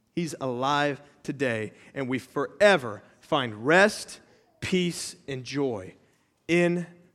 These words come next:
that living hope. So today,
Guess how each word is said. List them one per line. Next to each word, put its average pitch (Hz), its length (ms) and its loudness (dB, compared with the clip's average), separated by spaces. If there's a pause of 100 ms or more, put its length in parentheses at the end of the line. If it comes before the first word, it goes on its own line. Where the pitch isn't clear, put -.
that 135 500 0 (380)
living 123 640 -4 (480)
hope. - 420 2 (3000)
So - 160 -6
today, 202 680 2